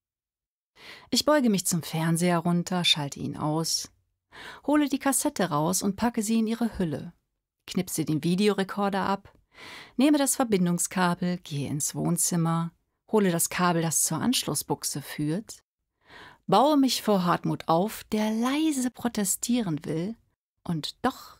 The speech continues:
wieder Glanz in den Augen hat, und frage, "Haben wir noch irgendwo im Haus Kabel, die mit Fernsehprogramm und Videorekorder zu tun haben?" Hartmut schüttelt den Kopf.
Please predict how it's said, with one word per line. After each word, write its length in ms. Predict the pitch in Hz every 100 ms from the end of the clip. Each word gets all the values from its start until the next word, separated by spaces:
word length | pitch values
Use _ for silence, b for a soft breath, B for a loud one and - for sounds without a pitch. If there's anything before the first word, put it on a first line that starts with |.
| _ _ _
wieder 260 | 196 208 202
Glanz 360 | 196 214 240 -
in 140 | 151
den 140 | 143
Augen 340 | 135 151 147 147
hat, 280 | 156 - -
und 220 | 190 185
frage, 560 | - - 160 156 190 233 _ _ _ _ _ _ _ B B B B
"Haben 280 | 233 247
wir 100 | 247
noch 200 | 262 254 -
irgendwo 540 | 339 339 330 285 - 233
im 160 | 220
Haus 260 | 196 202 -
Kabel, 500 | - 185 165 170 175 - _
die 60 | 185
mit 160 | 175
Fernsehprogramm 960 | - - 285 294 285 - 240 220 220 226 - _
und 340 | 254 220 175
Videorekorder 720 | 202 226 180 156 160 165 156
zu 140 | - 151
tun 300 | - 165 160
haben?" 380 | 156 170 226 - _ _ _ _ _ _ _ _ B B B B B B _
Hartmut 500 | 196 220 226 214 208
schüttelt 240 | 208 196
den 120 | 190 190
Kopf. 360 | - - -